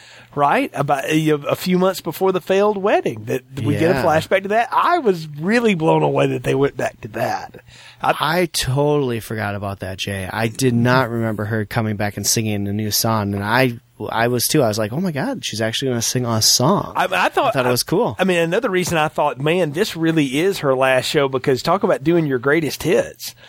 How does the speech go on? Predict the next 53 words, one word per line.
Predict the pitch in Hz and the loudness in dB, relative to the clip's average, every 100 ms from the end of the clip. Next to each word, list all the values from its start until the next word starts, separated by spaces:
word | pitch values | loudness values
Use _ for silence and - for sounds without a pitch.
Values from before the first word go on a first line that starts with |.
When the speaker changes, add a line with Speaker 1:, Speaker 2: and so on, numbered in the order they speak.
| - - - | -20 -10 -2
Speaker 1:
I | 143 | 2
mean, | 147 139 | 2 2
they're | 180 | 2
really | 208 165 180 170 | 2 2 2 2
doing | 160 139 | 2 2
everything | 131 156 240 202 113 117 117 | 2 0 2 0 2 0 -2
Speaker 2:
Uh-huh. | 110 | -6
Speaker 1:
here, | 98 82 - - | -6 -8 -2 -2
<laughs> | - 202 | -2 0
you | 202 - | 0 2
know, | - 120 | 2 2
Speaker 2:
Yeah. | 151 208 | 0 0
Speaker 1:
for | 156 | 0
her. | 123 160 143 117 - - - - | 2 2 2 -2 -8 -18 -14 0
But, | 156 135 165 | 0 2 2
I | 196 | 2
mean, | 185 | 4
as, | 170 175 | 2 0
I | 180 196 | 0 0
mean, | 180 | 0
we'll | 220 | 0
go | 185 | 0
ahead | 143 | 0
and | |
say | 151 156 | 2 2
it | 131 | 4
now. | 208 156 | 2 2
This | 175 - | 0 0
isn't | 240 233 165 | 0 2 2
it. | - - _ | 2 -2 _
I | - | -12
mean, | 131 123 | -10 -4
Anya's | 143 202 190 151 | 0 2 2 -2
still | - 147 | -4 -2
a | 175 | 0
part | 180 185 | 2 2
of | 180 | 2
the | |
show | 156 160 170 147 | 0 2 2 2
to | 127 143 | -2 -4
the, | 135 120 - | -4 -6 -2
to | 165 | -2
the | 139 123 | -2 0
end. | 190 110 - | 0 0 -8
So | - 151 123 117 107 | 2 2 2 -2 -8
it, | - 135 - 139 | -12 -14 -10 -10
th-, | - 117 | -4 -2
Speaker 2:
Yeah. | 104 | 0
Speaker 1:
that | 151 151 - | 2 0 2
turns | 180 165 | 0 2
out | 165 147 | 0 0
to | |
not | 135 139 | 0 0